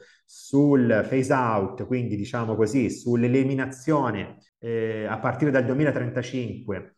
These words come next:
della produzione di auto con motore endotermico, cioè quella alimentata a diesel, a benzina, combustibili fossili, che erano degli argomenti e una decisione che a un certo punto in Europa era stata presa, abbiamo visto moltissimi stati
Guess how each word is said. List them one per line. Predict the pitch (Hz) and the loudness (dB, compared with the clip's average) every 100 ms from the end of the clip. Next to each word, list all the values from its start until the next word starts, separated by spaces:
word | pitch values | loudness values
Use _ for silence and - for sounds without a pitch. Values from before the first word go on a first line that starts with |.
| _ | _
della | 117 127 | 0 2
produzione | 127 135 135 - 196 | 2 2 2 2 2
di | 127 | 4
auto | 139 147 127 123 107 | 4 4 2 2 0
con | - | -2
motore | 117 120 139 | -2 0 0
endotermico, | 113 113 151 104 104 101 117 135 | 0 0 0 0 -4 -6 -6 -4
cioè | 131 98 | -4 0
quella | 123 107 | 0 0
alimentata | 107 110 127 104 | -4 -4 -4 -2
a | |
diesel, | 101 160 110 101 | 0 0 2 -2
a | |
benzina, | 101 107 110 110 98 92 | -4 -6 -4 -4 -4 -6
combustibili | 104 104 104 131 104 104 | -4 -4 -2 -2 -2 -2
fossili, | 104 95 - - 120 160 - - _ _ _ | -2 -4 -6 -6 -4 -4 -6 -16 _ _ _
che | - | -4
erano | 147 147 123 113 | -2 0 0 -2
degli | 113 110 | -2 -2
argomenti | 104 120 151 156 123 - 120 | -2 0 0 0 -2 -4 -4
e | |
una | 110 113 | -2 -4
decisione | 110 113 147 151 110 | -6 -2 2 2 0
che | |
a | 107 | -4
un | |
certo | - 123 127 | -2 -2 0
punto | 147 165 - | 2 2 2
in | 110 | 0
Europa | 131 131 | 0 0
era | - | -4
stata | - 165 | -4 -4
presa, | - 127 127 101 | 0 0 0 -2
abbiamo | 101 117 120 | -4 -2 0
visto | 131 - 104 | -2 -2 -8
moltissimi | 104 104 156 - 104 120 | -8 -4 -6 -6 -10 -10
stati | - 117 104 104 185 | -6 -4 -4 -4 -6